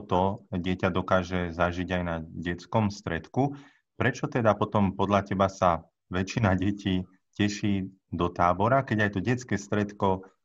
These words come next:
môže byť také skvelé?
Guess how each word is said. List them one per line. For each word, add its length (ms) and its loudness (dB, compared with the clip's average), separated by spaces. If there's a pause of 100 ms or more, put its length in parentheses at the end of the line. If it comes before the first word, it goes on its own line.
(400)
môže 480 0
byť 240 -6
také 640 -2 (480)
skvelé? 560 -4